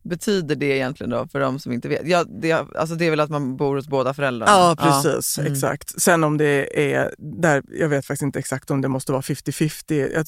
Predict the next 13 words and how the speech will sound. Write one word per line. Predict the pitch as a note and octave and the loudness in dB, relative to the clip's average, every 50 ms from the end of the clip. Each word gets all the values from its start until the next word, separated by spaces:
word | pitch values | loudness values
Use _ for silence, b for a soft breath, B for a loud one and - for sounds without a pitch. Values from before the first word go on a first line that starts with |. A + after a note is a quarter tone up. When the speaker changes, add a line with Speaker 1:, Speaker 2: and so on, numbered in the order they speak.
| - - | -6 -8
Speaker 2:
gissar | - E3 D#3+ D#3 D3+ - - D3+ C#3 C#3 | -4 -2 -2 -2 -2 -2 -4 -4 -2 -4
att | C3+ - | -4 -4
sextio | - - D3+ D3+ - - - D3 | -4 -4 -4 -6 -4 -6 -6 -4
forty, | - D3 - - E3 D3 | -4 -4 -4 -4 -6 -4
sjuttio | - D#3+ D3 - - D3 | -4 -4 -4 -4 -6 -6
trettio | - D3+ D3 - D#3+ | -6 -6 -4 -4 -4
också | D#3 D#3 - - D#3+ | -4 -4 -2 -2 -2
är | D#3 | 0
bra. | D3 C#3 - - | 2 0 0 0
Men | - E3 | 0 -2
att | E3+ | 0
man | - G#3+ | 0 -2
fortsätter, | - - - B3 A3 F#3 E3 - - F#3 F3 D#3 - - - | 0 0 2 2 2 2 0 -2 -2 -2 -2 -2 -4 -10 -8